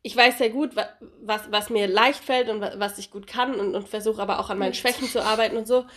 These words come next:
Speaker 1: Du musst es immer positiv verpacken.
Speaker 2: Ja.
Speaker 1: Also ich glaub, das ist schon mal das Erste, dass du dich nicht hinsetzen solltest und deine Schwächen suchen solltest. Weil es bringt dir nichts. Du solltest
Speaker 2: Na, aber es ist halt so, ich bin sehr, ähm, ich bin zum einen sehr selbst-, äh, selbstreflektiert.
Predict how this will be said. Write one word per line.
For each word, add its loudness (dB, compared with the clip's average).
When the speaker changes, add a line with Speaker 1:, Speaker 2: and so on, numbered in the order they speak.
Speaker 1:
Du -4
musst -2
es -2
immer 4
positiv -2
verpacken. -16
Speaker 2:
Ja. -6
Speaker 1:
Also 2
ich -2
glaub, 0
das 2
ist -2
schon -2
mal 4
das 0
Erste, -2
dass -4
du -12
dich -6
nicht -2
hinsetzen 0
solltest -6
und -4
deine -4
Schwächen -4
suchen -6
solltest. -8
Weil -4
es -8
bringt -2
dir 0
nichts. -2
Du -8
solltest 6
Speaker 2:
Na, 4
aber 2
es -4
ist -8
halt 0
so, -8
ich -10
bin -8
sehr, -4
ähm, -8
ich -14
bin -6
zum -6
einen -4
sehr -2
selbst-, -8
äh, -12
selbstreflektiert. -6